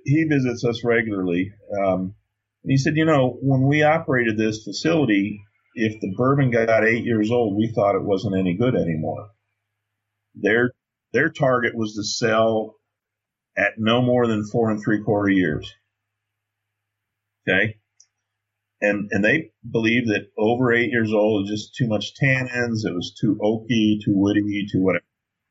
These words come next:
Now everybody thinks, "Oh, if it's not eight years old, it's no good," right? Um,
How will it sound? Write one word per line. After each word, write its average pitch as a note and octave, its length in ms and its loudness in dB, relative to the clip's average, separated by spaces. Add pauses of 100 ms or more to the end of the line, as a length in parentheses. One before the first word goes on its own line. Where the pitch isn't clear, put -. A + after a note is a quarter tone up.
(500)
Now C3+ 300 2
everybody A#2 380 -4
thinks, A2+ 240 -4
"Oh, B2 80 4
if G#2+ 100 0
it's - 160 -14
not G#2+ 220 2
eight G#2 120 0
years G#2 300 0
old, C3+ 260 2
it's - 140 -8
no F2+ 240 -2
good," E2+ 400 0 (180)
right? F2 440 -4 (1200)
Um, E2 540 -4